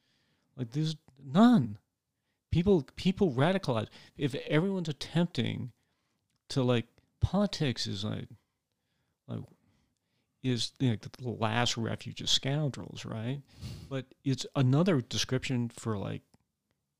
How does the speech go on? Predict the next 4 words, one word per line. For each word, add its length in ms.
politics 760
is, 280
like, 260
a, 80